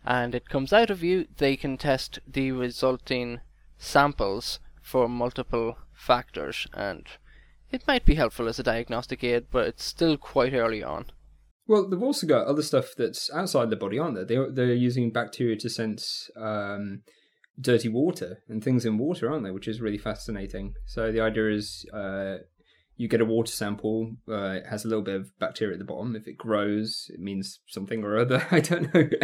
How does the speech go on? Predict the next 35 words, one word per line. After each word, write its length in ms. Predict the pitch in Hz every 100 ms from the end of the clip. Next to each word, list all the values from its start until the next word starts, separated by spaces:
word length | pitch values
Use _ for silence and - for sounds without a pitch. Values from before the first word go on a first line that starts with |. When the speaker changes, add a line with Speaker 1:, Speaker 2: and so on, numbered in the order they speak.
| - -
Speaker 2:
It's, 300 | 220 156 131 -
um, 220 | 143 143
this, 200 | 151 151
I'm 120 | 139
going 180 | 147 151
off 120 | 120
memory 280 | 120 135 117
from 160 | 110
a 60 | 113
few 140 | 110
years 240 | 113 113 120
ago, 180 | 110 104
this, 360 | 107 101 - -
but, 160 | 110
uh, 240 | 110 117 -
I 120 | 123
know 140 | 139 156
that 200 | 123 110
bacteria 400 | 104 - 127 113
have 80 |
been 160 | 107 110
used 320 | 110 113 107
to 60 | -
sense 240 | - 110
quite 180 | - 113
a 60 | 113
lot 100 | -
of 80 |
things 240 | 120 117 -
in 60 |
the 80 | -
past. 480 | - 127 - - -
So 120 | 147 131
it's 220 | 135 170
only 320 | 170 147 127